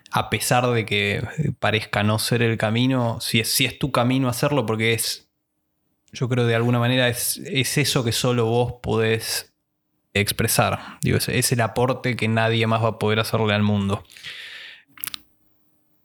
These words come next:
Pero bueno, sí, eh, evidentemente va en contra de la, de la practicidad de, de la vida.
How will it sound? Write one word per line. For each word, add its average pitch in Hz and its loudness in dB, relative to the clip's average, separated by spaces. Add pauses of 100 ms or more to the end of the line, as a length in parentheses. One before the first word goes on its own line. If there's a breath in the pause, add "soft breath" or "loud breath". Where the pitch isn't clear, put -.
(200)
Pero 147 2
bueno, 160 2
sí, 156 0 (140)
eh, 117 0
evidentemente 135 2
va 113 -2
en 127 0
contra 127 0
de 120 2
la, 110 0
de 117 -2
la 110 -2
practicidad 113 0
de, 107 0
de 117 2
la 107 4
vida. 110 0